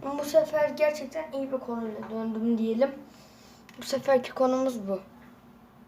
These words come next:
Vaa, İnanal. Vara vara da. İnanal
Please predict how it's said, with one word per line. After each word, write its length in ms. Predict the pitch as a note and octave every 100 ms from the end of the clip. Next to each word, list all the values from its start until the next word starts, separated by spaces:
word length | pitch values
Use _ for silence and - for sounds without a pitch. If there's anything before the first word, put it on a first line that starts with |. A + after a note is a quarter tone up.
| - - - - - - - G#3
Vaa, 840 | G3+ F#3+ F3 F3 F3 F3 F3 E3+ E3+ - - - - G#3
İnanal. 380 | F#3 F#3 F#3 F3 E3+ - - - - - - - - -
Vara 200 | F3 E3+ E3+
vara 280 | F3 F3+
da. 60 | F3+ - - - - - - - - - - - - - - - - - - -
İnanal 500 | C4 C4+ C4+ C4+